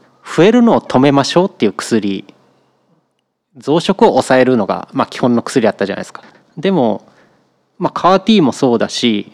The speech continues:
あの、ピーディーワンのやつもそうですけど、あれ、がん細胞自体を狙ってるんじゃなくて、がんが、まあ、元々、うん、まあ、自分の体とか免疫系から逃れる術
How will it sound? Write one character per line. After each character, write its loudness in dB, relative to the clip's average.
あ -12
の、 -10
ピ -4
ー -2
デ 0
ィ -
ー 2
ワ 2
ン -2
の -14
や -4
つ -8
も -6
そ -6
う -4
で -2
す -18
け -10
ど、 -12
あ 0
れ、 2
が 0
ん 2
細 -12
胞 2
自 -2
体 2
を 2
狙 0
っ -2
て -4
る 0
ん -6
じ -2
ゃ -2
な -4
く -20
て、 -4
が 2
ん 0
が、 -2
ま -4
あ、 -2
元 0
々、 0
う -8
ん、 -4
ま 0
あ、 0
自 -4
分 2
の -2
体 2
と -4
か -6
免 2
疫 -12
系 2
か 2
ら 0
逃 2
れ 2
る -4
術 -2